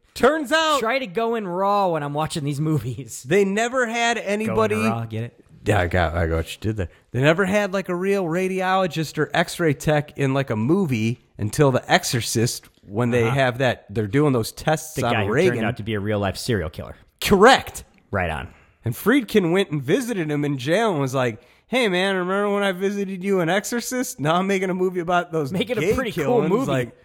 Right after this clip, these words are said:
Speaker 1: "What happened?" And he was like,
Speaker 2: You'd probably be interested in it.
Speaker 1: He's like, "Yeah, man, like, oh, I killed other people besides that one guy." And then he was also in the same breath like, "Nah,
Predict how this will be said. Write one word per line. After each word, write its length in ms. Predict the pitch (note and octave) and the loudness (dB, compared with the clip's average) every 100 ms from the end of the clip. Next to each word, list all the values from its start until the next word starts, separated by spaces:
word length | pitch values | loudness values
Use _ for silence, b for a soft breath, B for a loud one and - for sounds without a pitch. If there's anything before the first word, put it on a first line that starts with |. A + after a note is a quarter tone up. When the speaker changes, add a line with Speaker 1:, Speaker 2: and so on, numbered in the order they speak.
| b b b | b b b
Speaker 1:
"What 220 | D3 G#3 | 2 2
happened?" 520 | G3 C4 D4 - D3 | 4 2 2 0 -2
And 120 | C3 | 0
he 60 | C#3 | 0
was 140 | C3+ C3+ | 0 2
like, 200 | B2+ D3 | 2 0
Speaker 2:
You'd 160 | C#4+ | -2
probably 300 | - D#3+ D3+ | -2 0 0
be 160 | C3+ C3 | 0 0
interested 440 | A#2+ A#2 - A#2+ - | -2 -4 -2 -2 0
in 80 | D#3 - | -2 -2
it. 120 | - | -6
Speaker 1:
He's 240 | - E3+ | -6 2
like, 160 | F3 E3+ | 2 2
"Yeah, 240 | G#3 F#3+ | 0 0
man, 400 | F#3 F#3 F3+ F#3 | 0 0 0 0
like, 260 | F3 D#3+ D3 | 0 -2 -4
oh, 480 | D3+ D#3+ D#3 D#3 D#3 | -4 -2 0 0 0
I 60 | |
killed 540 | D3 - D3+ C#3+ C#3 C3+ | -2 -2 0 2 0 0
other 280 | B2+ C3+ A#2+ | 0 0 0
people 360 | - A2 G#2+ | 0 -2 -2
besides 420 | F#2+ G#2 A2 G#2+ | -2 -2 -2 0
that 180 | G#2 G2+ | 0 0
one 220 | G2+ G#2+ | 0 0
guy." 300 | G2 F2+ F2 | 0 0 0
And 280 | F2 E2+ G2 | -2 -2 -4
then 80 | G2+ | -2
he 80 | G2 | 0
was 120 | F#2+ | 0
also 320 | A2 A2+ - | 0 0 0
in 60 | G#2+ | -2
the 60 | G#2+ | -2
same 280 | D#3 C#3+ | 0 0
breath 260 | C#3 C#3 C3+ | 2 2 2
like, 380 | A#2 G#2 - - | 2 0 -2 -8
"Nah, 640 | D#2+ - - - - - | -8 -6 -10 -10 -10 -12